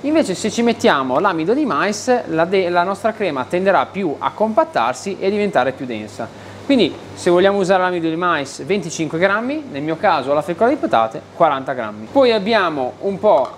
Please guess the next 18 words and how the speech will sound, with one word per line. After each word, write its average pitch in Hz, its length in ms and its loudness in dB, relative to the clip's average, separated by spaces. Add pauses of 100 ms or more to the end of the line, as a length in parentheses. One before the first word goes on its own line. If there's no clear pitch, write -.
(180)
ovvero 156 340 2
due 180 180 0
grammi 156 560 -2
di, 139 380 -2
eh, 131 240 -4
vanillina, 208 760 0 (540)
possiamo 170 300 2
utilizzare 170 540 2
tranquillamente 165 600 0
mezzo 175 320 0
cucchiaino 165 600 0
di 127 100 -2
estratto 151 320 0
di 214 80 -2
vaniglia 262 520 2
oppure 151 340 0
mezza 226 360 2
bacca 135 580 -2